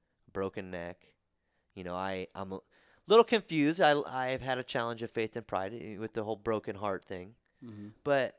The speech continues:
Speaker 1: but when it comes down to it, there's so much, life is beautiful, and there's so many enj-, little things to enjoy. And you might not be able to feel your best, but every single day, every single moment, there are things you can do to feel better.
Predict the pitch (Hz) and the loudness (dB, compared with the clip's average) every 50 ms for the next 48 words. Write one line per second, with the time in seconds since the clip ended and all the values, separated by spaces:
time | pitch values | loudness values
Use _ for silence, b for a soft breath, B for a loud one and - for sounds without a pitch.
0 | _ - 117 127 123 117 127 131 - - 127 127 117 - 117 113 110 - - 135 | _ -8 -4 -4 -2 -2 -4 -6 -4 -6 -8 -8 -6 -6 -6 -6 -6 -6 -6 -6
1 | 131 117 113 104 98 - - 113 110 107 104 101 98 - - - - 104 113 113 | -6 -4 -6 -10 -10 -8 -8 -8 -8 -6 -8 -8 -8 -12 -14 -6 -4 -4 -4 -4
2 | - 110 107 101 98 95 98 101 104 101 - - 110 104 98 95 - - 107 110 | -6 -12 -14 -12 -12 -10 -10 -10 -10 -12 -14 -14 -12 -12 -12 -12 -12 -14 -14 -12
3 | 107 98 95 101 101 98 107 - - _ _ _ 76 78 - _ - - - 113 | -12 -12 -12 -12 -12 -14 -16 -20 -20 _ _ _ -20 -20 -20 _ -20 -12 -8 -8
4 | 113 113 107 - 104 107 107 104 - 107 101 98 95 - 92 95 98 104 120 120 | -8 -8 -8 -10 -10 -10 -10 -14 -12 -10 -10 -10 -8 -6 -6 -4 -4 -6 -8 -10
5 | b b b b b b b b 104 101 104 117 123 123 117 120 117 110 107 98 | b b b b b b b b -12 -8 -8 -6 -4 -2 -2 -2 -2 -4 -6 -4
6 | 104 104 98 98 104 98 - - 104 101 95 95 90 82 _ - 95 92 107 123 | -6 -6 -6 -6 -10 -10 -6 -6 -6 -4 -4 -6 -8 -8 _ -6 -4 -4 -4 -6
7 | - - _ - _ _ _ _ _ _ _ _ _ _ _ _ _ _ - 107 | -6 -12 _ -20 _ _ _ _ _ _ _ _ _ _ _ _ _ _ -6 -6
8 | 101 - _ 117 117 113 - 120 117 110 - - 120 117 110 110 101 104 110 107 | -6 -4 _ -6 -6 -4 -4 -4 -6 -6 -4 -8 -8 -6 -6 -6 -4 -2 -2 -2
9 | 107 107 98 95 107 110 - 117 107 - - 110 104 101 101 107 110 110 101 98 | -2 -2 -2 -2 -2 -2 -4 -6 -8 -8 -10 -8 -8 -6 -4 -4 -4 -4 -6 -4
10 | - 110 107 98 - - 98 98 98 95 107 104 101 98 90 98 92 85 - - | -2 0 0 0 -2 -6 -12 -12 -10 -12 -12 -12 -12 -12 -10 -8 -10 -10 -10 -12
11 | 80 - 71 _ - 92 87 80 - - - | -14 -14 -12 _ -10 -10 -10 -10 -12 -18 -20